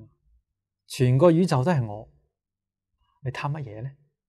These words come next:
你乜嘢都有啊！你仲同人哋有咩憎恨對立呢？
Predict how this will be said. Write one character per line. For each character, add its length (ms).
你 100
乜 160
嘢 140
都 100
有 260
啊！ 160
你 120
仲 240
同 260
人 180
哋 120
有 140
咩 180
憎 240
恨 200
對 160
立 60
呢？ 240